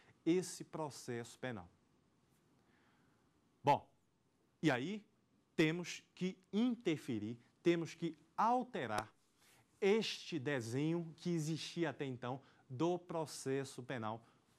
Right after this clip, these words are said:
do C P P da década de quarenta, é claro. E de que forma? Olha, até então aqui vimos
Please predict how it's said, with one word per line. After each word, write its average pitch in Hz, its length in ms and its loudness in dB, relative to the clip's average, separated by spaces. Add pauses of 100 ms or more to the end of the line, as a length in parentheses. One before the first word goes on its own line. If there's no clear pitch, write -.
(800)
do 156 300 4
C 160 240 -4
P 151 140 -2
P 127 280 -2 (220)
da 131 400 0
década 120 440 -4
de 117 120 -4
quarenta, 110 440 -2 (320)
é 139 100 -4
claro. 95 340 -4 (680)
E 202 140 4
de 160 180 2
que 202 120 0
forma? 90 420 -6 (320)
Olha, 120 240 2 (1400)
até 160 240 4
então 170 320 2
aqui 185 200 -4
vimos 175 500 0